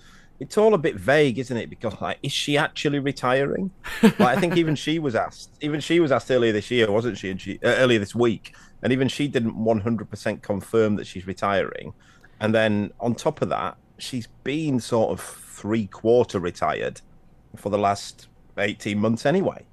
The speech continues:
Speaker 2: Yeah.
Speaker 1: So it's not like a player who's, I guess it's like when a football player retires, they play a full season, and then the last game of the season, there's a big thing because they,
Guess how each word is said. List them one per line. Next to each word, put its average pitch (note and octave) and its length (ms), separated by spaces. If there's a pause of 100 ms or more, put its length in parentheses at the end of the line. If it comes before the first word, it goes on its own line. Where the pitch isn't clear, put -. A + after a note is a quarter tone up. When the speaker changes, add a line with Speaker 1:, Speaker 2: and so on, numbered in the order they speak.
(160)
Speaker 2:
Yeah. A2 380
Speaker 1:
So G#2+ 500 (440)
it's B2 200
not D#3 120
like D3 200
a B2+ 40
player B2+ 440
who's, A#2+ 540 (300)
I A#2 80
guess A2+ 240
it's - 140
like A2+ 160
when G2+ 120
a G2+ 40
football G#2+ 480
player G2 300
retires, F2+ 480
they G#2 160
play G#2+ 240
a F#2 40
full G#2+ 300
season, F#2+ 500
and F2+ 140
then F#2 140
the F2+ 80
last F#2 260
game F#2+ 160
of E2 60
the F2 80
season, F2+ 560 (260)
there's F#2+ 180
a F2+ 60
big G2 220
thing F#2 200
because F#2 280
they, F#2+ 160